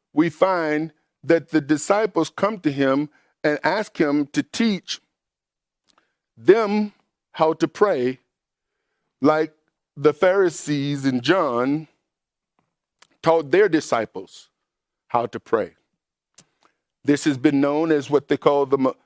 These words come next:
the model prayer or the disciples' prayer or the Lord's Prayer. He says, "And when you pray, thou shalt not be as the hypocrites are, for they love to pray standing in the synagogues and in the corners of the streets, that they may be" what?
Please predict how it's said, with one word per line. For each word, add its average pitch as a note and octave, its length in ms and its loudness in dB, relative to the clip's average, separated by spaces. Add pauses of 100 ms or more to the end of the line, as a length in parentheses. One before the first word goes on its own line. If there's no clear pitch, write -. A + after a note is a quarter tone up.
(120)
the B2+ 120 2
model C#3+ 460 2
prayer C#3+ 520 -2 (400)
or B2 200 0
the A#2 140 -4
disciples' D3 640 -2
prayer D3 520 -2 (400)
or C#3 140 4
the C3 120 2
Lord's F3 460 2
Prayer. A2 400 -2 (1500)
He D3 100 4
says, D#3+ 320 0
"And D#3 120 2
when G3 160 0
you A#3 100 0
pray, E3 420 0 (340)
thou C#3 160 2
shalt D3+ 200 0
not F3 220 0
be F3 160 4
as D3+ 100 -4
the D#3+ 80 2
hypocrites F3 540 0
are, F#2+ 240 -2 (240)
for C#3 120 2
they D3+ 160 4
love F3+ 260 2
to E3+ 60 0
pray D#3+ 240 0
standing D#3 460 0
in D3+ 100 0
the C#3+ 80 2
synagogues C#3 760 -2 (240)
and C3 140 0
in C#3+ 120 0
the C#3 80 0
corners E3+ 440 -2
of C#3 120 -2
the C3 80 -10
streets, D3+ 500 -4 (240)
that C#3+ 220 2
they D#3+ 140 2
may D#3 200 2
be" D3+ 160 0
what? D3+ 340 0